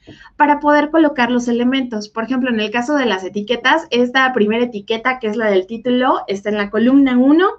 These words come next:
en el renglón cinco. Entonces, de alguna forma tienes que diseñar en papel lo que es la pantalla que vas a,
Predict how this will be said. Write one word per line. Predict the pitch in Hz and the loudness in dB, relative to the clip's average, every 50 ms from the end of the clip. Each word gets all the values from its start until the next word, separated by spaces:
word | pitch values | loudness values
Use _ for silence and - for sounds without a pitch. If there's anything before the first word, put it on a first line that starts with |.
| - _ _ _ _ _ _ _ | -12 _ _ _ _ _ _ _
en | - 220 247 254 269 | -6 -2 -2 -2 0
el | 262 269 269 | 0 -2 -2
renglón | 254 202 202 202 208 208 202 196 202 220 | -2 -2 -2 0 0 2 2 0 0 -2
cinco. | 220 - - 208 202 196 196 - - - _ _ _ _ | -6 -6 -4 -4 -4 -4 -4 -8 -14 -20 _ _ _ _
Entonces, | 226 233 240 247 254 269 269 294 294 294 285 277 - 214 | -10 -8 -6 -4 -4 -2 -2 -2 -2 -2 -2 -4 -6 -4
de | 208 | -2
alguna | 254 262 269 277 320 339 370 | -2 0 0 0 0 0 -2
forma | 359 - 311 285 294 294 311 302 | 0 0 0 0 2 0 0 0
tienes | 302 277 262 269 277 285 277 - _ | -2 -2 0 0 0 -2 -4 -6 _
que | - 262 240 247 254 262 269 - - _ _ | -4 -2 0 0 0 0 -2 -4 -6 _ _
diseñar | - 220 233 240 226 - 226 208 208 220 220 240 247 254 262 277 277 - _ | -6 -2 -2 -2 -2 0 0 0 2 2 2 2 4 2 2 0 -2 -6 _
en | - 220 208 196 196 196 202 | -4 -2 -2 -2 -2 -2 -4
papel | 202 196 - - 214 233 277 247 - 214 | -6 -10 -6 -4 -2 -2 0 -2 -4 -6
lo | 202 196 | -8 -8
que | - 214 214 | -8 -10 -10
es | 214 226 | -8 -6
la | 233 220 214 208 | -6 -6 -6 -4
pantalla | 202 185 185 190 208 220 226 233 240 226 | -4 -6 -4 -2 0 0 0 0 -2 -2
que | 233 190 | -2 -4
vas | 190 185 190 196 | -4 -4 -4 -4
a, | 202 190 185 | -4 -6 -6